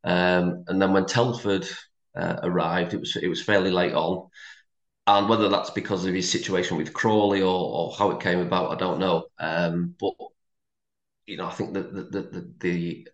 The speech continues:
um, analysis side of the backroom staff had kind of earmarked him as a player that would obviously score goals at League Two. Um, as you say, it's not quite happened just yet, and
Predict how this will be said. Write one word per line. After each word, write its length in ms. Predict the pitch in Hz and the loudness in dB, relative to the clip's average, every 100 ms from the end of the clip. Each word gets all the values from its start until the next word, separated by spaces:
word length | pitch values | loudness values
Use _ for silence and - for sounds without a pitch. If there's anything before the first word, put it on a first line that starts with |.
| - | -14
um, 280 | 85 82 87 | -10 -6 -4
analysis 880 | 90 98 98 - 90 - - - _ | 0 2 2 0 -2 -2 -6 -10 _
side 280 | - 101 92 | -2 0 0
of 60 | 90 | 0
the 60 | |
backroom 340 | 90 - 92 87 | -2 0 0 0
staff 320 | - 90 - | 0 -2 -2
had 100 | 87 | -4
kind 160 | 90 | -4
of 60 | 87 | 0
earmarked 480 | 98 92 92 90 - | 2 4 2 0 -2
him 80 | 90 | -2
as 100 | 90 | -4
a 60 | |
player 280 | - 90 90 | -4 0 0
that 160 | 82 - | -2 -8
would 120 | 87 - - - - | -12 -16 -20 -20 -12
obviously 220 | 90 85 | -8 -6
score 300 | - 95 90 | -2 0 0
goals 220 | 90 92 | 0 -2
at 100 | 85 | -2
League 240 | 92 87 87 | -2 -4 -2
Two. 320 | 92 95 95 - - - - _ | -2 0 -2 -12 -20 -20 -20 _
Um, 640 | 90 95 95 98 95 92 - _ _ _ | 0 4 6 6 4 0 -8 _ _ _
as 160 | 107 107 | 0 2
you 60 | - | 4
say, 220 | 117 117 | 6 6
it's 240 | 98 - | 4 2
not 320 | 131 120 - | 4 4 0
quite 300 | - 127 117 | 2 6 6
happened 360 | 123 117 110 107 | 2 -2 -2 0
just 260 | 117 117 113 | 0 0 6
yet, 280 | 117 - | 6 6
and 300 | 95 95 90 | 0 -2 -2